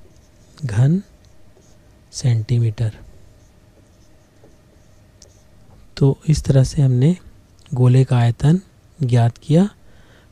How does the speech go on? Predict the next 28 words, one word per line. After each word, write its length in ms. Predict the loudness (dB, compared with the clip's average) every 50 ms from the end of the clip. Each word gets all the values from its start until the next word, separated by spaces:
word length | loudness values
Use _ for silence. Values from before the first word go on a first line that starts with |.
| -4
गोले 260 | 0 2 4 4 4 4
का 100 | 2 2
आयतन 340 | 2 2 0 0 0 0
बराबर 320 | 2 2 2 2 2 2 0
चार 280 | 0 0 0 0 2 2
बटा 240 | 0 -2 -2 -2 -2
तीन 280 | -2 0 0 0 0 2 2
पाई 200 | 2 4 2 2
आर 180 | 0 0 -2 -4
की 180 | -4 -6 -4
घात 200 | -2 0 -2 -2 -4 _
तीन, 240 | -2 0 0 0 0 -4 -8 -20 -20 -20 -20 -20 -20 -20 -20 -16 -6 0
जहाँ 200 | 2 2 2 4
पे 120 | 2 0
त्रिज्या 460 | 0 0 0 -2 -2 0 2 2 2
हमने 200 | 4 4 2 0 0
सात 420 | -2 -2 0 0 0 -2 -2 -2
रखा, 320 | -2 -2 0 0 -2 -2 -2 -4 _ _ -20 -20 -20 -20 -20 -20 -20 -20
सात 300 | -16 -8 -4 -2 -2 -2
सेंटीमीटर, 640 | 0 0 0 0 2 2 2 2 2 2 4 2 2 2 0 -8 _ -20 -20 -20 -20 -20 -20 _ _ _ -4
और 300 | -2 0 2 2 0 0 -4 -10 -16 _ _ _ _ _ _
इसके 340 | -6 -4 -4 -4 -2 0 2
बाद 100 | 2 2 2
हल 220 | 2 4 4 4
करने 300 | 4 4 2 2 2 2
के 60 | 0
बाद 220 | 2 0 0 2 0
हमने 320 | 0 0 2 2 0 0